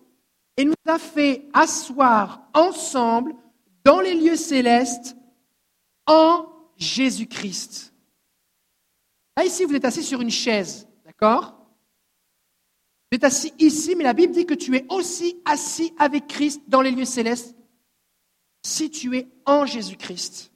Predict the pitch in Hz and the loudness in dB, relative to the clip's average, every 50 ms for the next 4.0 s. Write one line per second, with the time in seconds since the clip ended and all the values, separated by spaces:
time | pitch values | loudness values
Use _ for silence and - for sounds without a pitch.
0 | _ _ _ _ _ _ _ _ _ _ _ _ _ _ _ _ _ _ _ _ | _ _ _ _ _ _ _ _ _ _ _ _ _ _ _ _ _ _ _ _
1 | _ _ _ _ _ _ _ _ _ _ _ _ _ 185 180 - 226 220 214 208 | _ _ _ _ _ _ _ _ _ _ _ _ _ -8 -6 -6 -4 -4 -4 -4
2 | 208 202 - 240 226 214 214 - 254 247 - 220 208 214 214 226 240 233 226 226 | -4 -6 -8 -6 -6 -6 -6 -6 -6 -2 -2 -2 0 -2 -4 -4 -4 -4 -4 -4
3 | 226 - 214 220 226 214 - 240 233 233 233 - 202 196 185 196 214 233 - - | -6 -6 -8 -6 -6 -6 -8 -8 -10 -8 -6 -6 -8 -4 -2 -2 -2 -2 -4 -8